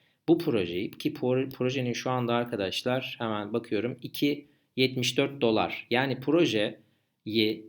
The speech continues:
e, tohum yatırımcısı yapan artık bu Coinbase mi, artık bu işte Digital Currency Group mu, F T X mi, Alameda mı bilmiyoruz. Bu detaya hakim değiliz ama bu arkadaşın sıfır nokta sıfır birden yatırım yaptığını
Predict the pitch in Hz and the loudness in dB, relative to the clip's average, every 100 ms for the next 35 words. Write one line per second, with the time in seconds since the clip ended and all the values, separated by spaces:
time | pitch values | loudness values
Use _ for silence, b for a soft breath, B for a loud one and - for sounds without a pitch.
0 | - 113 98 95 95 - 131 131 180 143 | -10 -4 -2 0 -2 -2 0 4 6 4
1 | 127 113 104 101 - 107 110 110 123 123 | 2 -2 -2 -4 -2 -2 -2 -2 -2 -2
2 | 123 127 - 113 131 139 120 104 92 92 | -2 -4 0 0 0 2 2 2 -2 -8
3 | 101 107 117 - 117 113 - 117 110 113 | -6 -6 -8 -4 -2 0 -2 -2 -2 0
4 | 117 127 113 120 127 135 135 110 98 98 | 0 0 0 2 2 2 -2 -2 -2 -4
5 | 90 110 - 131 135 - 107 131 127 101 | -6 -6 -2 0 0 -2 -2 0 0 0
6 | 131 180 131 110 90 85 98 113 110 92 | 0 0 0 -2 -6 -14 -6 -2 0 0
7 | 120 131 113 101 - 120 110 92 113 123 | -2 0 0 -2 -4 0 2 2 -2 -2
8 | 120 123 B B B B 113 143 151 139 | -2 -4 B B B B 4 6 6 4
9 | 127 117 117 151 160 - _ - - 123 | 2 4 2 0 -2 -10 _ -8 -4 0
10 | 143 143 135 143 135 - 160 160 120 113 | 2 2 0 0 0 0 2 4 2 2
11 | 107 98 104 160 - - 110 117 131 147 | 0 2 0 -2 -8 -4 0 2 2 2
12 | 131 98 - - 90 110 156 | 2 0 -2 -8 -4 -4 -4